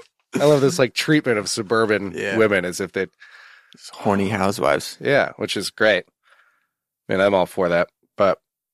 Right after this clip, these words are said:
Speaker 1: yeah, so the, uh, yeah, they're making, uh, like, toys themed around Fifty
Speaker 2: Really?
Speaker 1: Shades of Grey,
Speaker 2: Yeah,
Speaker 1: so
Speaker 2: of
Speaker 1: you
Speaker 2: course.
Speaker 1: can, you know, choke yourself out with, uh, <laughs> official merchandising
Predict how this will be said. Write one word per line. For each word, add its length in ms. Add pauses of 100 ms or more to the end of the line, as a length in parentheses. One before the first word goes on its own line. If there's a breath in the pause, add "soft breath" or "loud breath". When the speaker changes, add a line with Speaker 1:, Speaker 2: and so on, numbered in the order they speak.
(920)
Speaker 1:
yeah, 180
so 160
the, 220
uh, 340 (800)
yeah, 100
they're 120
making, 460
uh, 280 (260)
like, 180
toys 480 (160)
themed 400
around 500
Fifty 180
Speaker 2:
Really? 200
Speaker 1:
Shades 120
of 60
Grey, 180
Speaker 2:
Yeah, 40 (100)
Speaker 1:
so 60
Speaker 2:
of 80
Speaker 1:
you 60
Speaker 2:
course. 240
Speaker 1:
can, 100
you 80
know, 200 (1800 soft breath)
choke 320
yourself 400
out 260
with, 280
uh, 400 (100)
<laughs> 180
official 420
merchandising 840